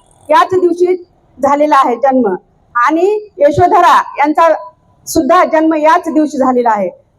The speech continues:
तसेच सिद्धार्थाला दिव्य ज्ञान सुद्धा याच दिवशी झालेला आहे. अशा महत्त्वाच्या पाच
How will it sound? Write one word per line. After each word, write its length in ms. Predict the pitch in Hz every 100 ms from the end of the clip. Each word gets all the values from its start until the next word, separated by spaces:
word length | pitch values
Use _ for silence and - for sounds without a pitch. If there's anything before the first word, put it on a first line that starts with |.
| -
तसेच 340 | 311 370 392
सिद्धार्थाला 720 | 359 269 339 - 339 359 233 214 - -
दिव्य 300 | 220 330 359
ज्ञान 300 | 381 349 403
सुद्धा 600 | 403 370 269 294 196 - -
याच 380 | 311 359 381 269
दिवशी 260 | 330 330
झालेला 380 | 285 262 254 254
आहे. 120 | 233
अशा 340 | 220 269 320 320
महत्त्वाच्या 680 | 302 294 311 370 381 370
पाच 280 | 339 320